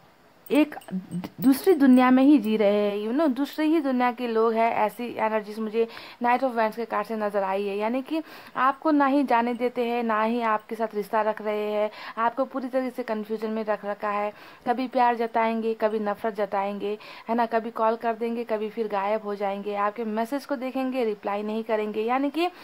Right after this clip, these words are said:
पूरी तरीके से नहीं जा रहे हैं आपके person। कुछ लोग ऐसे कंडीशन में भी यहाँ पर हो, है ना, और कुछ लोगों के पर्सन यहाँ पर आपसे बहुत ज़्यादा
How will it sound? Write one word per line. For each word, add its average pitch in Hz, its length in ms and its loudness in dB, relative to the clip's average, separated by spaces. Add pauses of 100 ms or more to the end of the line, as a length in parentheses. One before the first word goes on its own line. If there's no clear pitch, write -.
(300)
पूरी 320 220 2
तरीके 294 400 0
से 311 300 0 (260)
नहीं 254 280 2
जा 226 200 4
रहे 214 220 0
हैं 208 140 0
आपके 190 300 -2
person। 196 420 -4
कुछ 262 240 -4
लोग 269 160 2
ऐसे 226 340 0
कंडीशन 226 840 -4
में 247 160 -2
भी 262 120 -4
यहाँ 226 180 -2
पर 240 180 -6
हो, 294 220 2 (440)
है 262 60 2
ना, 285 120 4
और 254 80 2
कुछ 302 240 0
लोगों 285 140 8
के 269 100 -4
पर्सन 262 400 0
यहाँ 247 160 0
पर 254 140 -4
आपसे 233 280 -2 (100)
बहुत 220 200 0
ज़्यादा 247 280 2